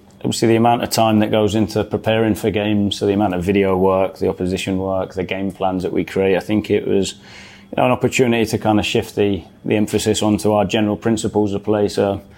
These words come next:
you know, obviously we spoke after Q P R about the out of possession, how we want to defend, so we could revisit a little bit of that, but mainly, uh, the biggest chunk of work's been in possession, what we're trying to do, what, you know, I said around, you know, the shape that we try to create, but then how you play that, what you're looking for, the pictures, and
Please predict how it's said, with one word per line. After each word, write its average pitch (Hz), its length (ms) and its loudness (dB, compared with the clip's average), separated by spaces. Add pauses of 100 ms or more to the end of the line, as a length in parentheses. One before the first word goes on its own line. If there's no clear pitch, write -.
(380)
you - 100 -6
know, 87 120 -4 (260)
obviously - 280 -6
we 98 80 0
spoke 98 260 -2
after 101 220 0
Q 104 160 -2
P - 100 -2
R 98 120 2
about - 260 0
the 123 100 2
out 120 120 4
of 113 80 -2
possession, 113 400 0
how 107 120 4
we 110 80 4
want 107 140 4
to 104 60 2
defend, 110 400 0
so 101 100 -2
we 101 80 4
could 101 140 0
revisit 101 320 2
a 101 40 0
little 104 140 2
bit 104 140 0
of 98 60 0
that, 107 200 2
but 101 100 -4
mainly, 101 460 0
uh, 95 160 -2
the 98 80 -2
biggest 104 340 -2
chunk 101 220 -4
of 90 80 0
work's 90 180 -2
been 92 140 -2
in 98 100 0
possession, 98 520 -4
what 101 100 -2
we're 101 60 -6
trying 95 220 -6
to 92 60 -8
do, 95 200 -4
what, 98 260 -4 (540)
you 92 80 -6
know, 90 160 -2
I - 240 -10
said 95 240 -2
around, 90 680 -2
you 98 80 -8
know, 92 80 -6
the 92 80 -6
shape 101 320 -2
that 98 80 -2
we 101 80 0
try 107 220 0
to 104 100 -2
create, 107 300 -2
but 98 60 -4
then 98 100 -4
how 95 100 -6
you 98 140 0
play 95 240 -2
that, 95 180 -2
what 101 140 -2
you're 95 80 -2
looking 95 240 -6
for, 95 180 -4
the 92 80 -4
pictures, 92 460 -6
and 90 240 -8